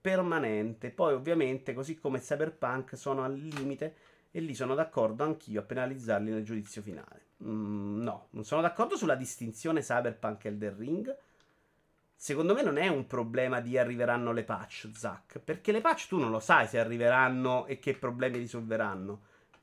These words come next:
Quello che deve cambiare è il peso che tu dai a quei problemi nel, nella tua esperienza di gioco. Se in Elden Ring, come per tutti, sono stati irrilevanti, perché comunque è tutto talmente bello che non me ne frega niente se va a venti frames,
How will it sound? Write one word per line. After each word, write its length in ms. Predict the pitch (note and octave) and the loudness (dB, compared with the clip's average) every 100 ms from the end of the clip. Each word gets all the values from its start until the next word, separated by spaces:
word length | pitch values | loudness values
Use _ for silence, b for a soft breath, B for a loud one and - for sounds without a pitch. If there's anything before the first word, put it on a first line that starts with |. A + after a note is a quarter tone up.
| _ | _
Quello 240 | A3+ A#3+ G#3+ | 6 8 6
che 140 | F#3 | 6
deve 200 | G3+ G3 | 8 8
cambiare 800 | F#3+ F3 F3+ G#3 C#4 D#4+ G#3 D#3+ | 6 4 4 4 6 6 6 6
è 80 | D3+ | 2
il 200 | C#3+ C3 | 2 0
peso 440 | F#3 G3 F#3+ D#3+ | 2 4 2 0
che 180 | D3 - | -4 -6
tu 140 | F#3+ | 0
dai 320 | D#3 F3 G#3 | 6 8 8
a 80 | E3 | 6
quei 160 | - C3+ | 2 -2
problemi 680 | B2 A#2+ C#3 C#3+ E3 G3+ | 0 -2 2 4 6 4
nel, 180 | F#3+ B2+ | 4 2
nella 540 | B2+ B2 B2 B2 B2 B2+ | 0 -4 -2 -2 0 0
tua 220 | C#3 F#3 | 2 0
esperienza 500 | F#3 A#2+ A#2+ D#3+ C3 | 0 -2 -2 -2 -4
di 140 | G#2 | -6
gioco. 460 | G#2 D3 A2+ G#2+ b b b b b | 0 2 2 -2 b b b b b
Se 520 | - G3 G3 C#3+ - - | 2 6 6 6 -4 -2
in 160 | C#3+ | 4
Elden 400 | E3 F#3 G3+ G3 | 6 8 8 8
Ring, 500 | G3 E3 B2+ A2+ G#2+ - | 6 4 4 0 -2 -6
come 200 | - D#3 | 0 4
per 200 | D3+ E3 | 4 4
tutti, 360 | - F3+ - A#2 | 2 0 0 -2
sono 200 | C3 C#3+ | 0 0
stati 520 | - C#3+ C3 A#2 A2+ A2 G#2+ G#2+ G#2+ A2 | 0 6 8 6 2 -2 -2 -2 -4 -4
irrilevanti, 720 | C#3 D#3+ G#3 G3+ G#3 A3 G3+ F#3 | 0 4 8 10 10 8 2 -2
perché 320 | C#3+ - C#3 | -2 -2 0
comunque 400 | D3 E3+ C3+ B2+ | 4 4 4 0
è 80 | - | 0
tutto 320 | F#3 F#3 B2+ | -2 -2 2
talmente 460 | B2+ C#3+ D#3+ D#3 | 2 4 2 0
bello 420 | D#3 D#3+ B2 A2+ b b b | 2 2 2 -2 b b b
che 140 | - | 0
non 100 | C3+ | 2
me 60 | C#3 | 2
ne 100 | D3 | 2
frega 220 | D#3 D#3 | 2 2
niente 340 | D#3 E3+ C3+ A#2 | 4 4 2 -4
se 140 | A#2 | 2
va 120 | C#3 | 4
a 40 | C#3 | 4
venti 340 | D3+ D#3+ G3+ | 4 0 0
frames, 580 | F#3 F3 F#3 G3 - | 0 2 2 -2 -6